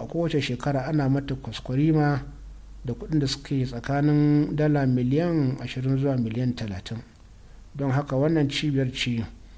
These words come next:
ƙashin bayan ayyukan Amurka na tattara bayanai da leƙen asiri a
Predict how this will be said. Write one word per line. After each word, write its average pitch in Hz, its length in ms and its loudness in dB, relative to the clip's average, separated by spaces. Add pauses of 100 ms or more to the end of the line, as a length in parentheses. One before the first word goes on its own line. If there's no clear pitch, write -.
(180)
ƙashin 135 360 -2
bayan 147 300 2
ayyukan 156 480 0
Amurka 135 380 0
na 127 80 0
tattara 143 400 -2
bayanai 113 400 0
da 143 80 2
leƙen 127 400 -2
asiri 156 640 4
a 139 80 -6